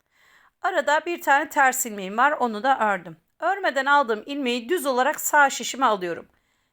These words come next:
İki tane ilmeği düz örüyorum. Örmeden aldığım ilmeği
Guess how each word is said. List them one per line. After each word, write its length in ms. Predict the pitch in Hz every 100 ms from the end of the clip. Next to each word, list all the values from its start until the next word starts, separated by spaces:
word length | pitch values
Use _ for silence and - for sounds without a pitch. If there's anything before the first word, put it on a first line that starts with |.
| _
İki 220 | 330 403
tane 380 | 415 311 - 190
ilmeği 480 | 254 208 185 262 277
düz 180 | 339 262
örüyorum. 580 | 233 190 180 196 277 - _ _ _ _ _ _ _ _ _ _ _ _ _ _ _
Örmeden 460 | 370 403 311 254 254
aldığım 380 | 269 254 202 202
ilmeği 480 | 254 220 220 349